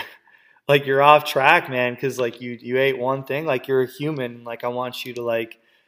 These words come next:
I don't want this to be stressful on you. I want it to, like, work within the context of your life. But, like, my thing is, like, just because you have a beer doesn't mean you can't get your workouts in for the week. And just because you have a slice of pizza doesn't mean you can't have a salad at some of the other meals. And it's just,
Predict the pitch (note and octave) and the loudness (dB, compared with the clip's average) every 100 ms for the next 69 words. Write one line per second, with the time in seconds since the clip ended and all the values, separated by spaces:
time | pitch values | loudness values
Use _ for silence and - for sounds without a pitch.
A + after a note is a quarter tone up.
0 | _ _ A#2+ B2 D3 C#3 C#3 C#3+ C3+ C3+ | _ _ -4 0 2 2 0 -2 -4 -8
1 | A2+ G#2 - A#2+ D#3 - A2+ A2 A#2 A#2 | -8 -8 -6 -4 -4 -6 -12 -14 -16 -18
2 | A#2 A#2+ A#2+ A#2+ - B2 A#2 A2+ A2+ A2+ | -10 -8 -8 -10 -10 -8 -6 -6 -8 -8
3 | B2 B2 A2+ - A2+ A2+ A#2 A2+ A#2 A2 | -12 -10 -12 -8 -8 -6 -6 -6 -8 -2
4 | B2+ C3 A2 - G#2 G2+ _ _ _ _ | 0 0 -6 -8 -14 -16 _ _ _ _
5 | - B2+ C3 D3+ C#3 C3+ A#2+ A#2+ A#2 A2+ | -4 -2 0 0 -2 -2 -4 -2 -2 -2
6 | A2+ - _ _ _ _ _ _ _ _ | -6 -18 _ _ _ _ _ _ _ _
7 | - C#3 D3 - C#3+ D3+ C#3 C3 C3 C3 | 0 2 2 0 -6 0 0 0 0 0
8 | B2 A#2 B2 C3 A#2+ A#2+ A#2 A2+ A#2 A2+ | -2 -4 -2 0 0 -4 -6 -10 -10 -10
9 | A2 G#2+ - A#2 A2+ A#2 A#2+ A#2 A2 G2+ | -12 -12 -8 -8 -8 -8 -8 -6 -8 -6
10 | A#2 - G#2+ G#2+ A2 G#2+ A2 G#2+ A2 G#2+ | -6 -6 -10 -12 -14 -12 -10 -8 -8 -10
11 | A2 G#2+ A2+ - A#2 B2 A2+ A2+ A2 G#2+ | -10 -10 -10 -10 -10 -6 -6 -6 -6 -8
12 | - A2+ G#2+ - - A#2 - A2 A2 G#2+ | -8 -6 -6 -12 -14 -14 -12 -8 -8 -8
13 | G#2+ G#2+ G#2 G2+ - A2 G#2+ G2+ G2+ A2 | -14 -16 -16 -16 -14 -14 -14 -16 -12 -10
14 | G#2 G2+ G2+ F#2+ - - G#2+ G#2+ G#2+ C#3 | -10 -12 -12 -16 -20 -18 -16 -16 -8 -6
15 | D#3+ G2 F2 D2+ G2 A2+ G#2 G2+ G#2+ G2+ | -6 -10 -16 -20 -20 -20 -18 -14 -12 -12
16 | - | -16